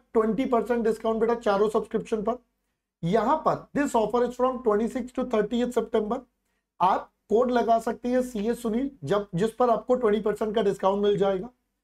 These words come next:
आपको प्रॉपर बैचेस मिलेंगे, इवैल्युएटेड टेस्ट सीरीज, आपके पास लाइव प्लस रिकॉर्डेड क्लासेस दोनों ऑप्शंस रहेंगे, डाउट सॉल्विंग,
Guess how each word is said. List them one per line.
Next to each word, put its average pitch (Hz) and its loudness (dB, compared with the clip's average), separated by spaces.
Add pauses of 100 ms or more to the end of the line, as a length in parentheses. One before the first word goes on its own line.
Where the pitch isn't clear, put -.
(300)
आपको 208 2
प्रॉपर 220 2
बैचेस 175 0
मिलेंगे, 240 -2 (280)
इवैल्युएटेड 202 2
टेस्ट 208 0
सीरीज, 240 -2 (340)
आपके 202 0
पास 226 0
लाइव 165 2
प्लस 226 -2
रिकॉर्डेड 180 -2
क्लासेस 220 0
दोनों 170 0
ऑप्शंस 233 -2
रहेंगे, 226 2
डाउट 180 0
सॉल्विंग, 233 0